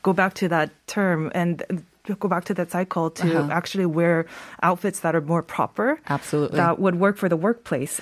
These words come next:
Speaker 1: And I think that's why you see a lot of difference right
Speaker 2: Mm-hmm.
Speaker 1: now during the spring.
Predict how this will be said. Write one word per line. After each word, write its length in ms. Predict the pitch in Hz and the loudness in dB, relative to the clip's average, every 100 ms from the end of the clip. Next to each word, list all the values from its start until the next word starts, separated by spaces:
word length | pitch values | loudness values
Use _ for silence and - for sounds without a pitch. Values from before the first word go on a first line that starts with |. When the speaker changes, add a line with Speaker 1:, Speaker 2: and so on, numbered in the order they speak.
| - | -2
Speaker 1:
And 260 | 170 165 - | 0 0 0
I 100 | 180 | 0
think 200 | 202 185 | 2 2
that's 260 | 170 - - | 0 -2 0
why 300 | 175 170 147 | 2 4 4
you 220 | 190 202 | 6 4
see 160 | 196 202 | 4 2
a 60 | 185 | 4
lot 160 | 190 | 2
of 100 | 185 | 2
difference 460 | 226 226 185 - - | -2 0 -2 -4 -2
right 140 | - | 2
Speaker 2:
Mm-hmm. 160 | 226 156 | 4 2
Speaker 1:
now 120 | 156 - 165 | 0 -4 -6
during 160 | 165 156 | -4 -4
the 80 | 147 | -6
spring. 400 | - 156 147 | -10 -8 -4